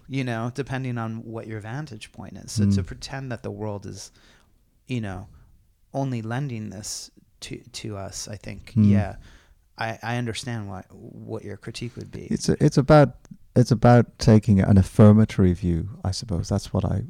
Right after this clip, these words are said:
Speaker 2: I worry about.
Speaker 1: Mm-hmm.
Speaker 2: That, that the, the basic order and, and run of the world is, is not something as philosophers we need to worry about.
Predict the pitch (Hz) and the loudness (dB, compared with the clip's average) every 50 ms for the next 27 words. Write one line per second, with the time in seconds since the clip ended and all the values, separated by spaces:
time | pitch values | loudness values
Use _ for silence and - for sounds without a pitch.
0 | - - - 101 90 90 92 92 92 90 87 92 - - - - 90 87 90 87 | -8 -6 -4 -4 -2 0 0 2 2 2 0 -2 -4 -6 -6 -2 -2 0 0 -2
1 | 92 101 - - - - - - - - - - - - - - 95 92 - - | -4 -6 -10 -16 -20 -20 -20 -20 -20 -20 -20 -20 -16 -6 -2 0 0 0 0 -4
2 | - _ _ _ _ _ - - - - - - - - - - - - - _ | -12 _ _ _ _ _ -20 -20 -20 -20 -20 -20 -20 -20 -20 -20 -20 -20 -20 _
3 | _ - - - - 120 120 - - - - 120 110 - 127 107 98 131 127 127 | _ -20 -8 -2 2 2 2 0 0 4 6 6 6 6 6 6 8 10 10 10
4 | - - 123 113 - - - - - - - - - - - - 92 - _ _ | 8 6 4 4 2 0 -4 -4 -4 -4 -6 -8 -10 -12 -12 -14 -14 -14 _ _
5 | _ _ _ _ - 123 123 123 113 120 113 95 - 110 110 107 101 - - - | _ _ _ _ 6 6 8 8 8 6 4 6 6 6 6 6 4 2 0 4
6 | 113 107 107 104 107 110 110 110 113 107 95 117 113 107 113 113 113 113 110 101 | 6 8 8 10 10 10 10 10 10 8 6 4 4 6 6 6 8 6 6 4
7 | 110 110 101 - - - - - - - - _ _ _ _ _ _ - 131 123 | 2 0 0 0 -4 -4 -6 -12 -20 -20 -20 _ _ _ _ _ _ 0 0 0
8 | - 165 151 143 - - 160 139 139 135 127 123 - - 123 117 120 123 - - | 2 0 0 0 2 2 2 4 4 4 4 2 2 0 -2 -2 -2 -2 -2 0
9 | 123 110 107 107 113 110 113 113 110 - - 110 104 110 107 - - 107 120 147 | -2 -2 2 2 4 4 4 4 2 0 -4 -10 -12 -12 -14 -12 -6 -2 2 2
10 | 175 175 135 104 87 92 90 87 92 90 110 | 4 4 4 4 4 2 2 2 0 -2 -4